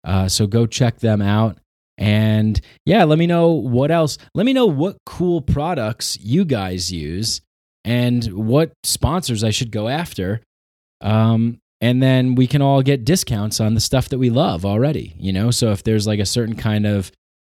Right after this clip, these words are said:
C B D that you like, or if there's, like, a certain, whatever it is,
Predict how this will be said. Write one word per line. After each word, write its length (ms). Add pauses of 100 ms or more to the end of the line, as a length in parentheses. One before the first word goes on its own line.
(1040)
C 280
B 160
D 180
that 140
you 160
like, 400
or 80
if 100
there's, 200
like, 140
a 60
certain, 520 (140)
whatever 360
it 80
is, 220